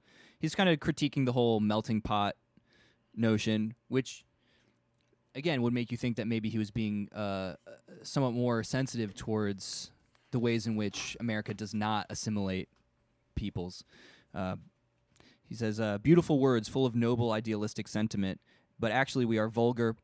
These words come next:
we are a vulgar pushing mob whose passions are easily mobilized by demagogues, newspapermen, religious quacks, agitators, and such like. To call this society,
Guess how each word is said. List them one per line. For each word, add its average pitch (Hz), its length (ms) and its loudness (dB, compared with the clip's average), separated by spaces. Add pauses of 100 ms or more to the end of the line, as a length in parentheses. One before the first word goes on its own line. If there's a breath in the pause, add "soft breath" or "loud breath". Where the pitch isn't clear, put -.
we 117 140 0
are 110 140 0
a 107 60 0
vulgar 120 400 0
pushing 123 400 -2
mob 98 460 0
whose 117 160 -4
passions 123 440 -2
are 117 60 -2
easily 117 380 -2
mobilized 110 580 0
by 104 100 0 (240)
demagogues, 110 640 0
newspapermen, 110 640 0 (360 loud breath)
religious 117 360 2
quacks, 104 540 -2
agitators, 104 580 -2
and 101 120 -2
such 101 280 -4
like. 95 340 -6 (380 soft breath)
To 131 120 -8
call 131 180 2
this 127 140 0
society, 117 540 0